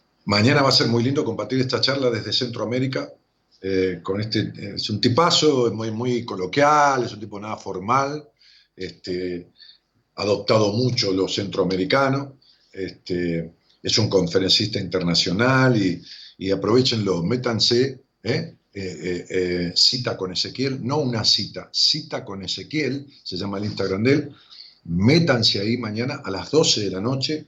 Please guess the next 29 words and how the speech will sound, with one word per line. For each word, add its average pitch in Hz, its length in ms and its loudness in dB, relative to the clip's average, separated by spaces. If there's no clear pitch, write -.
cuando 92 260 0
está 135 220 0
por 120 140 4
empezar 101 320 2
el 113 100 0
miércoles, 170 420 -2
o 107 40 -6
sea, 131 140 0
dentro 135 260 4
de 113 60 4
veinticuatro 120 420 0
horitas, 160 600 0
vamos 110 380 0
a 110 80 2
tener 107 160 0
una 104 120 4
charla 131 420 4
en 110 140 0
el 101 140 -2
Instagram 113 540 0
de 80 80 2
él. - 200 -8
Él 104 200 4
me 107 120 4
ha 117 60 6
invitado 110 400 2
a 104 40 -2
una 92 160 -2
charla 92 400 0